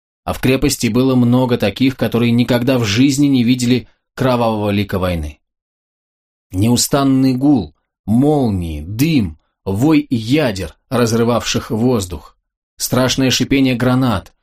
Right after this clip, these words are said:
удары пуль о камни, глухие удары о стены, звон разбитых стёкол, взрывы огненных ядер, свист осколков, хаос — уничтожение, ад.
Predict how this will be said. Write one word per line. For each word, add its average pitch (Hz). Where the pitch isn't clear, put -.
удары 131
пуль 151
о 135
камни, 98
глухие 113
удары 131
о 127
стены, 120
звон 110
разбитых 131
стёкол, 113
взрывы 135
огненных 135
ядер, 117
свист 139
осколков, 135
хаос — 135
уничтожение, 120
ад. -